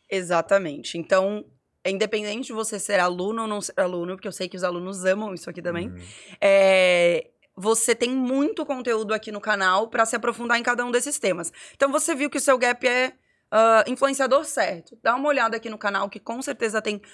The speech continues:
Speaker 1: muito conteúdo pra você, é, estudar um pouco mais e encontrar o influenciador certo pra você assessorar. E no fim, eu ia fazer uma recapitulação, né? Recapitular o que a gente viu e acabei de recapitular, né?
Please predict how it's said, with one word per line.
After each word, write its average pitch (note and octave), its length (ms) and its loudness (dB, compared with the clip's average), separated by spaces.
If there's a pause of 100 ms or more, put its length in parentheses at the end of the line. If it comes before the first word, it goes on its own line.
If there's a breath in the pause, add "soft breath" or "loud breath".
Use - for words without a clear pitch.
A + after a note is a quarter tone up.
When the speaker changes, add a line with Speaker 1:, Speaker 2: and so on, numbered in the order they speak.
(180 loud breath)
Speaker 1:
muito B3+ 500 2
conteúdo A3 540 -4
pra G#3+ 140 0
você, G3+ 520 -4 (240 soft breath)
é, F#3+ 260 4
estudar G3+ 320 0
um G3+ 60 -2
pouco G#3 240 -2
mais F#3+ 340 0
e G#3 60 -6
encontrar G3+ 420 -6
o F#3 40 -8
influenciador F#3 440 -10
certo E3 280 -10
pra F3 120 -8
você E3+ 200 -10
assessorar. - 460 -2 (400 loud breath)
E C4 60 -2
no D#4 100 2
fim, D#4 160 -4
eu D4+ 80 0
ia D4+ 60 0
fazer C#4+ 220 2
uma B3+ 120 2
recapitulação, A#3+ 1040 2
né? G#3+ 140 2
Recapitular G#3 640 2
o G3 40 -2
que G#3+ 80 -10
a G#3+ 40 -6
gente G#3 240 -10
viu C#4+ 360 -4
e F#4 60 -6
acabei G4 240 0
de E4 80 -2
recapitular, E4 520 2
né? G3 200 -4